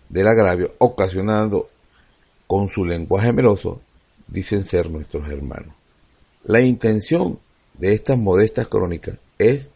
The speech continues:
simplemente dar a conocer algunos de los muchos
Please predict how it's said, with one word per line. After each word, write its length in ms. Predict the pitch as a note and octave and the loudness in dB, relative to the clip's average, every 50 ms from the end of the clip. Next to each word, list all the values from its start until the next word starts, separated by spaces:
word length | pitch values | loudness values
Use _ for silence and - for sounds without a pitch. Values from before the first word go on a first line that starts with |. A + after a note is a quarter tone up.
| _ | _
simplemente 880 | - - - - - C3 B2+ B2 A#2+ B2 A#2 A2+ G#2+ G#2+ G#2 G2 A2 G2+ | -20 -16 -8 -2 2 2 2 2 2 0 0 0 2 0 0 0 -2 -2
dar 200 | F2+ G2 G#2 A#2 | 0 2 0 0
a 100 | C3 C#3 | 0 0
conocer 580 | - C3 C3 B2+ A#2+ - - G2+ - - - - _ _ _ _ _ _ _ _ | -2 -2 -2 -2 0 2 2 2 2 2 -2 -12 _ _ _ _ _ _ _ _
algunos 640 | - - G2+ G#2+ G#2+ - B2+ C#3+ D#3 D#3 D#3 D3 C3+ | -4 0 0 0 2 2 2 2 4 4 4 4 4
de 60 | A#2+ | 2
los 180 | G#2 G2 F2+ F2+ | 2 0 0 -2
muchos 480 | F2+ G2 A#2+ D3 D#3+ D#3+ - E3 D3+ | -4 -2 0 2 2 2 0 -2 -4